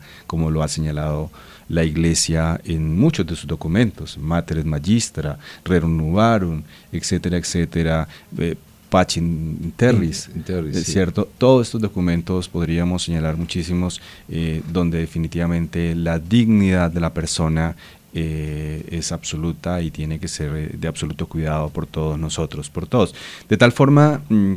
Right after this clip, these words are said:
Speaker 1: que así las cosas, y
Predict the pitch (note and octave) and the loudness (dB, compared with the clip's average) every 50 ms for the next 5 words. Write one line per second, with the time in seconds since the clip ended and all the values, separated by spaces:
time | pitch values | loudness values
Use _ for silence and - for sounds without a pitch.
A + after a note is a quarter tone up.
0 | F2+ - - G#2 G2 G2 - - G#2+ G#2+ A2 A2 A2+ A#2 A#2 A#2 A#2 A#2+ A#2+ - | -2 0 2 2 2 2 0 0 2 4 4 4 4 4 4 2 2 2 2 2
1 | - C3+ C3+ C3 - A2+ G#2 A2 - - - - - - - - - D#2 E2+ F2 | 2 2 2 2 2 -2 -2 -2 -4 -8 -12 -14 -20 -20 -20 -12 -4 -2 0 0
2 | F2 E2+ E2+ E2 E2 E2 D#2+ D#2 D#2 D#2 D#2 D2+ D2 D2 C#2 | 2 2 2 2 0 0 -2 -2 -2 -2 -2 -4 -4 -4 -6